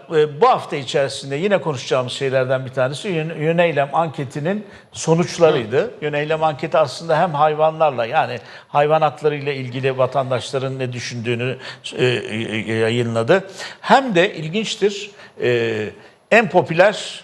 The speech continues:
Speaker 1: e, siyasetçi anketi vardı. Ve Erdoğan'ın artık dördüncü sıraya, e,
Speaker 2: Düştü.
Speaker 1: düştüğünü görüyoruz. E, hemen onu göstersin arkadaşlarım.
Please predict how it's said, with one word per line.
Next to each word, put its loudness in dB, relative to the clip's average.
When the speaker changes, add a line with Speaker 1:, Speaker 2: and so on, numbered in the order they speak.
Speaker 1:
e, -6
siyasetçi 4
anketi -2
vardı. 0
Ve 2
Erdoğan'ın 4
artık -2
dördüncü 2
sıraya, -4
e, -6
Speaker 2:
Düştü. -8
Speaker 1:
düştüğünü -4
görüyoruz. 0
E, 6
hemen 4
onu -2
göstersin 0
arkadaşlarım. -2